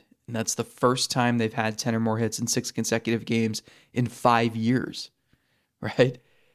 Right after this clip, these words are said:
Does that mean that this is who they are, and they're gonna have ten hits a night for the next hundred games? I don't know about that.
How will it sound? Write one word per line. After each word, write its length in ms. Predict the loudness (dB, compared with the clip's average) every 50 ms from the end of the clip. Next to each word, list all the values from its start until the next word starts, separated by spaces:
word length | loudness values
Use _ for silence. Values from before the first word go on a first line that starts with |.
| _ _
Does 160 | 4 4 6 6
that 200 | 6 6 6 6
mean 200 | 4 6 6 6
that 120 | 6 6
this 180 | 6 4 4 4
is 120 | 4 4
who 80 | 6 8
they 140 | 8 8
are, 320 | 8 8 6 6 4 2 -2 0
and 100 | 2 4
they're 100 | 6 6
gonna 140 | 6 6
have 120 | 4 4 2
ten 220 | 4 4 6 6
hits 240 | 6 6 4 4 2
a 40 | 2
night 240 | 4 4 4 2 2
for 120 | 2 2
the 60 | 4
next 200 | 4 4 2 2
hundred 320 | 2 4 4 6 6 6 6
games? 460 | 4 4 4 4 2 2 0 0 2
I 560 | 4 4 4 4 4 4 4 4 4 4 2
don't 260 | 2 2 2 0 0
know 220 | 0 -2 -2 -4 -4
about 280 | -6 -6 -6 -6 -8 -10
that. 200 | -12 -12 -12